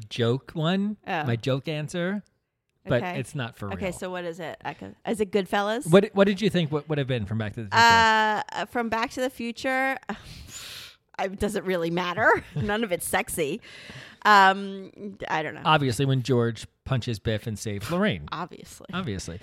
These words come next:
Speaker 2: Right.
Speaker 1: Do you have, have you, w-, I, I know I've seen it a thousand times just in the last month. Have you watched it recently in the last ten years?
Speaker 2: Of course.
Speaker 1: When you look,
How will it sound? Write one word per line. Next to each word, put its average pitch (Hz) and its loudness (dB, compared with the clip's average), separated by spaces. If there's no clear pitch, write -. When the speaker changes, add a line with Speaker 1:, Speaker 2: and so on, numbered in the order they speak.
Speaker 2:
Right. 165 -6
Speaker 1:
Do 185 6
you 214 6
have, - -4
have 190 2
you, 330 2
w-, 156 -6
I, 175 2
I 180 6
know 180 4
I've 135 0
seen 131 -2
it 117 0
a 113 0
thousand 117 2
times 117 0
just - 2
in 127 -4
the 117 -8
last 110 -6
month. 110 -2
Have 135 -2
you 214 -4
watched 185 -4
it 165 -4
recently 151 -4
in 135 -4
the 139 -2
last 131 -4
ten 131 -2
years? 131 0
Speaker 2:
Of - -6
course. - -10
Speaker 1:
When 180 4
you 196 4
look, 233 0